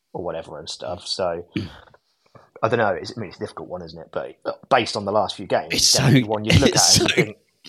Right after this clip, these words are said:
Speaker 1: "Keep him."
Speaker 2: It's just amazing seeing him get the ball and run at people. He's constantly just like, he gets you on your feet. You're like, "Go on, Ty, go on." He's just the type of player he just, you want to just charge at people.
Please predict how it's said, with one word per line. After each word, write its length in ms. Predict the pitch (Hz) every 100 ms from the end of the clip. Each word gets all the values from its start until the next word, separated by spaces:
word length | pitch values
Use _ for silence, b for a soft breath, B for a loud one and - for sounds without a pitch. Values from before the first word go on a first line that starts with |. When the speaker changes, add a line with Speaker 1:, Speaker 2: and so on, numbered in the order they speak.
| - B B B B B B _ -
Speaker 1:
"Keep 200 | 117 160
him." 140 | 90 - _ _ _ B B _ _
Speaker 2:
It's 140 | 196 -
just 160 | 220
amazing 400 | 175 147 147 123
seeing 220 | 104 113 98
him 80 |
get 140 | 92 98
the 60 | 101
ball 220 | 104 95
and 120 | 92
run 100 | 98
at 100 | 95
people. 240 | 104 85
He's 200 | 92 117
constantly 560 | - - 123 123 104 101
just 200 | 98 -
like, 120 | 95
he 60 | 98
gets 260 | 117 135 -
you 60 |
on 80 | 120
your 100 | 104
feet. 380 | - 104 123 -
You're 100 | -
like, 140 | - -
"Go 140 | 233
on, 140 | 214
Ty, 340 | 147 139 113 - B B -
go 140 | 269
on." 300 | 190 160 113
He's 200 | 85 151
just 160 | 160 -
the 80 | 175
type 260 | 175 180
of 80 | 147
player 240 | 165 156
he 60 | 147
just, 180 | 123 127
you 100 | 135
want 300 | 131 143 104
to 100 | 117
just 280 | 117 - -
charge 380 | - 139 151 120
at 100 | 101
people. 480 | 98 90 90 76